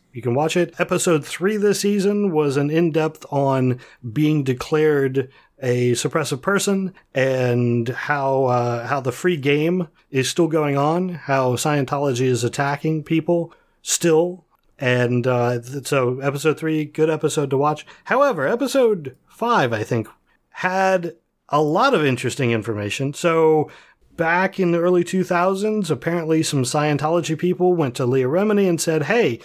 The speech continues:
you know how you have a lot of money? Why don't you s-, use some of that money to interact with, uh, a few people who I'm gonna tell you about so that we can get more, uh, black people in Scientology, because we just don't have any black people in Scientology." Like,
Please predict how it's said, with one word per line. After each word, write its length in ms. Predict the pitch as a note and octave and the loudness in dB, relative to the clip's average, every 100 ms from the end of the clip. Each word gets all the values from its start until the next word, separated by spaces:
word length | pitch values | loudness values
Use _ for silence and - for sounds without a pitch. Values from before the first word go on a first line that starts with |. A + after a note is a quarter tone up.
| - - | -18 -4
you 140 | E3 | 0
know 160 | A#3+ A#3 | 2 2
how 140 | G#3 | 2
you 200 | F#3+ F3 | 2 2
have 180 | E3+ G3 | 0 0
a 60 | E3 | 2
lot 220 | D3+ E3 | 2 2
of 60 | C#3 | 4
money? 420 | C#3 B3 B3 - _ _ | 2 2 -2 -6 _ _
Why 260 | B2+ E3+ B3+ | -2 2 4
don't 300 | C4 C3 D3+ | 4 2 0
you 100 | A3 | 0
s-, 100 | F#3 | 0
use 360 | E3+ F3+ F3 - | 0 0 0 0
some 220 | F#3 G3+ | 2 2
of 100 | D3 | 2
that 200 | F#3 D3 | 0 0
money 520 | G3+ B3+ B2+ D3+ - _ _ _ | 0 0 0 -2 -6 _ _ _
to 400 | - F3 F3 E3 - | -2 2 2 0 0
interact 680 | G3+ G3 F3 F3+ E3+ - C3 C#3+ | 2 2 2 0 -2 -6 -12 -4
with, 540 | C#3+ E3 E3 D#3+ D#3+ | 0 2 2 2 0
uh, 240 | D#3+ D#3+ C#3 | 0 0 -2
a 80 | |
few 180 | B2+ F3+ | -2 -4
people 420 | D#3 F#3 - F3 | -2 -2 2 0
who 140 | C#3+ D#3 | 2 0
I'm 140 | D3 | 0
gonna 180 | D3 C#3 | 0 -2
tell 240 | E3+ C4 | 0 0
you 220 | G#3+ C#3 A#2+ | 2 2 2
about 380 | B2+ C3+ D#3+ - | 0 0 -2 -8
so 220 | - D#3+ | 0 0
that 140 | D3 C#3+ | 0 -2
we 180 | F3+ G3 | -2 0
can 220 | F#3+ E3+ | 0 0
get 320 | C#3 D3 - | 0 -2 -4
more, 580 | B2 A#2+ A#2+ A#2 D3 E3 _ _ _ | -2 2 2 2 0 -2 _ _ _
uh, 280 | - B2 D#3+ | -4 -2 -2
black 320 | C3 A3+ B3+ | -2 0 0
people 480 | - D#3+ B2 D3 F3 - | 0 0 0 0 -2 -2
in 140 | D3+ | 0
Scientology, 720 | F3 E3 D3+ F#3+ A#3+ B2 A2+ | 0 0 0 0 0 0 -2
because 240 | A2+ B2+ C#3+ | -4 -4 0
we 120 | D3+ | 0
just 260 | D3 F3+ - | 0 -2 0
don't 180 | E3+ C3 | -2 0
have 240 | C#3+ C#3+ | -2 0
any 140 | D3 C#3+ | 0 0
black 260 | F#3 G3 | 0 -2
people 300 | C3+ G#2+ G#2+ | -4 -4 -6
in 100 | B2 B2 | -4 -2
Scientology." 580 | C#3 C3 D#3 D3+ A2+ G#2+ | -2 -2 0 0 -2 -4
Like, 220 | A#2+ | -4